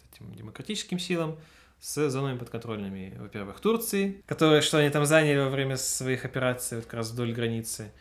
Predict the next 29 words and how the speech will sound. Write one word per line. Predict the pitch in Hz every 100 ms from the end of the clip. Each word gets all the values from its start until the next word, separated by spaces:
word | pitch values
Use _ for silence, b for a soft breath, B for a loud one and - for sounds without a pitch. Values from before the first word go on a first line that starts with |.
| b b -
ну | 170
и | 180
отчасти, | 131 151 151 117
может | 131 123
быть, | 120
как-то | 120 -
с | 113 - - 107
Идлибом | 110 110 98 90
их | 90
подвязать. | - 95 98 90 92 - B B -
Вот, | 113
потому | - 110
что | - 123
как | 110
бы, | 110
э, | 104 101 95 92 90 92 113 -
там | 107 101 98 104
есть | 104 - - - -
сведения, | 175 175 151 123 113
тоже | 101 98
все | -
там | - 101
просачивается, | - 170 170 135 135 - - B B -
что | - 117
вот | 113
они | 120
пытаются | 120 - 120 120 -
как-то | 113 110
вот | 101 98